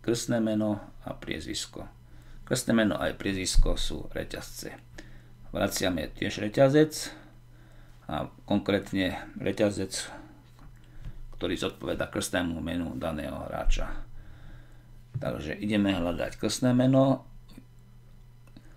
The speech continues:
pričom N musí byť veľké písmeno, takže toto vypadá, toto vypadá. Toto by bolo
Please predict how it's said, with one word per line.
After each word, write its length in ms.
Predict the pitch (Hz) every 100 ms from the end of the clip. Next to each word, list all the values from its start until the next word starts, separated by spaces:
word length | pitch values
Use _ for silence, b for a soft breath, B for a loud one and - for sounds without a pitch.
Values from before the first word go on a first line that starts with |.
| B - - B B -
pričom 400 | 101 98 87 90
N 160 | 95 104
musí 320 | 95 - 90
byť 80 | 82
veľké 260 | 85 - -
písmeno, 560 | - - 120 127 131 127
takže 240 | - 131 -
toto 240 | - -
vypadá, 560 | 76 113 139 127 117 110
toto 240 | - -
vypadá. 720 | 82 110 113 113 107 107 104 - - - b b b b b - -
Toto 240 | 107 104
by 120 | 101 101
bolo 240 | 104 98